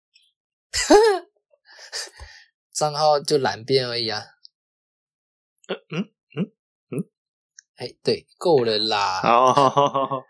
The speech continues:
Speaker 1: <laughs> 够了啦，然后吗？那王国差不多就是跟天堂
Speaker 2: 就这样子啦。
Speaker 1: 一样的感觉，但是我看丁特他抽起来的感觉就是
Speaker 2: 好不开心，
Speaker 1: 呃，比天堂 M 好，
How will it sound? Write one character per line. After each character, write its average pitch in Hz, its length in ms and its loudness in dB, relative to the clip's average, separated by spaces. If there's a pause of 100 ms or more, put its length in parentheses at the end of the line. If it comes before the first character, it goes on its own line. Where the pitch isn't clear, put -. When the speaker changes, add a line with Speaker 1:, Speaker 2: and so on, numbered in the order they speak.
(180)
Speaker 1:
<laughs> - 240 -8 (100)
够 156 220 2
了 131 140 0
啦， 101 420 -6
然 - 80 -8
后 139 160 0
吗？ 143 300 -10 (380)
那 156 200 -4
王 135 240 -2
国 147 260 -2
差 170 240 -2
不 165 320 -6
多 160 460 -4
就 156 180 -2
是 135 280 -4
跟 147 100 -2
天 135 440 -4
堂 - 0 -
Speaker 2:
就 - 0 -
这 147 120 0
样 113 120 0
子 117 40 -12
啦。 - 80 -12 (680)
Speaker 1:
一 135 40 -4
样 147 260 0
的 123 80 -6
感 104 320 -6
觉， - 400 -12
但 165 160 2
是 180 60 -2
我 117 180 -2
看 151 320 -6
丁 143 240 -10
特 143 320 -4 (320)
他 143 140 -8
抽 151 320 0
起 - 200 -2
来 104 120 -10
的 107 120 -12
感 95 240 -10
觉 98 180 -8
就 120 120 -6
是 117 340 -8 (460)
Speaker 2:
好 - 240 -4
不 117 100 0
开 110 280 -2
心， 107 160 0
Speaker 1:
呃， - 20 -4
比 104 40 -14
天 156 320 2
堂 127 260 0
M 131 360 0
好， - 600 -6